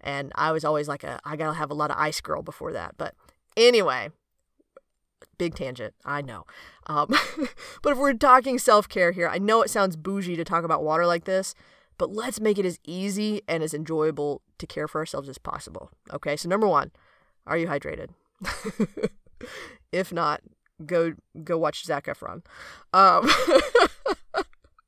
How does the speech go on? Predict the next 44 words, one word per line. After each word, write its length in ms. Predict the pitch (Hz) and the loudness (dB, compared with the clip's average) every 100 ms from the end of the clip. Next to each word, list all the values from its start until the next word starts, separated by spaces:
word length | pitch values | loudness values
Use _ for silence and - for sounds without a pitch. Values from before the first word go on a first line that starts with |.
| _ _ - 539 440 349 | _ _ -6 -2 -2 -6
y'all, 320 | - 320 320 - | -6 -4 -2 -2
I'm 180 | 311 320 | -4 -4
telling 340 | 202 196 180 | 0 0 0
you, 220 | 160 156 - | -4 -6 -6
I 160 | - 277 | -4 0
am 140 | 294 | 0
having 320 | 240 214 208 | -2 -6 -6
so 140 | 208 180 | -4 -4
much 180 | 170 - | -4 -6
fun 180 | 160 | -8
with 140 | 160 170 | -8 -10
you 80 | 160 | -8
guys 200 | 170 - | -8 -4
today. 240 | 165 165 - | -4 -4 -2
I 160 | 262 | -2
just, 300 | 349 359 - - - - - - _ | 0 0 -2 -14 -20 -20 -20 -20 _
I 80 | 196 | -2
get 120 | 202 | 2
off 160 | 220 220 | 4 4
on 60 | 208 | 0
these 140 | 208 | -2
tangents. 680 | 185 160 151 156 160 - - _ | -2 -2 -2 -6 -8 -12 -16 _
You 120 | - 156 | -10 -6
gotta 220 | 165 156 | -2 -2
ignore 340 | 143 143 143 | -4 -6 -6
'em. 160 | 143 160 - | -6 -10 -12
I 160 | - 165 | -6 -4
don't 220 | 160 143 | -4 -4
know. 340 | 139 135 143 143 _ | -6 -6 -8 -10 _
It's 100 | - | -14
impossible 480 | 165 147 160 151 147 | -6 -6 -6 -8 -10
to 40 | |
ignore 280 | 143 147 143 | -10 -8 -8
whenever 200 | 151 151 | -6 -8
you're 80 | 151 | -6
listening 380 | 156 - 139 131 | -8 -8 -10 -8
to 60 | |
this, 180 | 139 160 | -8 -8
I 80 | 147 | -8
guess. 240 | - - - - - - - - _ - | -8 -12 -16 -20 -20 -20 -20 -20 _ 4
All 140 | 190 | 8
right, 360 | 196 156 - - _ | 8 6 0 -8 _
number 440 | 269 320 320 285 285 | -2 6 6 6 0
two, 640 | 226 277 285 247 180 170 | 0 4 10 10 10 2